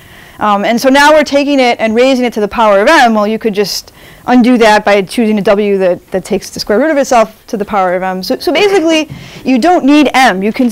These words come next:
you can still choose w to be whatever you want. Um, so, so this is like the, the sort of magical step where he says, um, so we have the su-, the product rule here and the sum rule,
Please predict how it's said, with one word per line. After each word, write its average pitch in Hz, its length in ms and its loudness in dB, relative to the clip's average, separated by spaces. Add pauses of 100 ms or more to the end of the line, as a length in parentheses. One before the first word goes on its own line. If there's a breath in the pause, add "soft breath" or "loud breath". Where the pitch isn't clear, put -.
(100)
you 254 120 0
can 254 220 0
still 277 360 2
choose 254 480 0
w 233 460 0
to 202 80 0
be 202 400 -4
whatever 190 360 -2
you 175 140 -6
want. - 240 -10 (800 loud breath)
Um, 196 300 -2
so, 247 380 2
so 262 180 -2
this 311 140 0
is 302 120 2
like 247 220 2
the, 202 420 2
the 208 80 -2
sort 214 160 -2
of 214 80 2
magical 240 400 2
step 202 320 0
where 190 140 -4
he 196 140 -4
says, 190 500 -2 (380 soft breath)
um, - 140 -4
so 262 80 0
we 277 120 2
have 330 420 2
the 233 80 -4
su-, 277 240 0
the 226 60 -8
product 311 340 0
rule 330 200 2
here 311 380 0
and 214 100 -2
the 208 80 -2
sum 262 280 2
rule, 175 340 -6